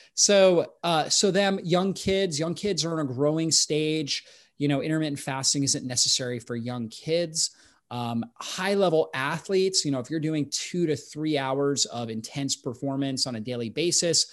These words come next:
not a good time for intermittent fasting. Now, in the off season, you know, I would recommend every athlete take a month and really practice, you know, take a month off of intense training and practice intermittent fasting to kind of recycle and rebuild,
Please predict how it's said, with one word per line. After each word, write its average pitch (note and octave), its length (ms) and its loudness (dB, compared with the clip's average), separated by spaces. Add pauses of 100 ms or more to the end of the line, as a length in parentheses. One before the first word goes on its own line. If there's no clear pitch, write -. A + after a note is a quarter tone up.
(380)
not F#3 220 0
a - 20 0
good F#3+ 220 2
time F3+ 260 -4
for E3+ 140 -2
intermittent D#3+ 360 -2
fasting. D3+ 480 -2
Now, C3 180 -4
in D3 100 -2
the C3 80 -2
off C3 260 -6
season, A#3+ 560 0 (320)
you D3+ 80 -4
know, D3 80 0
I C3+ 80 -2
would E3 140 0
recommend D3+ 340 0
every D#3+ 240 0
athlete C#3+ 460 -4
take D3 160 -6
a B2 60 -4
month A#2+ 540 -4
and A#2+ 200 -6
really D3 200 0
practice, B2+ 680 -4
you C3 60 -8
know, A#2+ 60 -8
take D3+ 180 -8
a - 20 0
month D#3 220 -2
off C3+ 500 -6
of A#2 200 -8
intense D3 520 -4
training G#3 480 -8 (480)
and C#3+ 180 0
practice C#3 540 -2
intermittent C3+ 300 -2
fasting C#3+ 500 -4
to F#3 140 -12
kind G3+ 160 -2
of C#3+ 80 0
recycle D3 580 0
and B2 140 -2
rebuild, C3+ 580 0